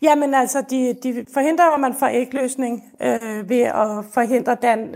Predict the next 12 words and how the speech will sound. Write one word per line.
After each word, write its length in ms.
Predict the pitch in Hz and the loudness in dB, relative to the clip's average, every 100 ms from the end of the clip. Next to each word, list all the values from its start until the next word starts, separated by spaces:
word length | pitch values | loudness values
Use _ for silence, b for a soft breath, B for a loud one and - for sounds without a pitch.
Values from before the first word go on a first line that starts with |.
| - | 0
dannelsen, 540 | 247 247 262 262 247 247 | 2 2 0 0 -2 -2
altså 200 | 214 214 | -4 -4
den 140 | 233 | -4
naturlige 520 | 220 226 277 233 240 | -4 -4 -2 0 2
dannelsen 420 | 233 214 220 220 220 | 2 2 2 -4 -4
af 100 | 220 | -2
nogle 180 | 226 208 | -2 -4
af 40 | |
de 60 | 208 | -2
kvindelige 480 | 226 233 233 214 | -2 0 0 -2
kønshormoner. 640 | 214 220 - 233 220 175 190 B B B B B B B - | -2 -4 -2 -4 -4 -6 -8 B B B B B B B 0
Øhm, 720 | 226 220 208 208 202 202 208 | 2 4 4 2 -2 -6 -8